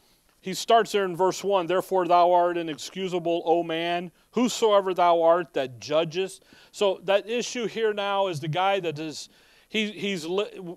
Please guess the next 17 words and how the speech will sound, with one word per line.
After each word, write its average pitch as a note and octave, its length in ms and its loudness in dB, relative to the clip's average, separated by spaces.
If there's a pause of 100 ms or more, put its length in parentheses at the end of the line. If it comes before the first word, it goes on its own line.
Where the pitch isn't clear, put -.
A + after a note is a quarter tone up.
uh, E3+ 280 -10
you F3+ 160 -10
know, D#3 140 -2
some A3+ 220 -4
of G#3+ 80 -6
the F3+ 60 0
books E3+ 460 -6
and E3 140 -10
some F#3 180 -10
of F3+ 40 -12
the E3 80 -6
preachers F3 440 -12
call E3 260 -2
it D#3 200 -8
this E3 220 -10
the C#3 120 -10
moralizer, F3+ 880 -4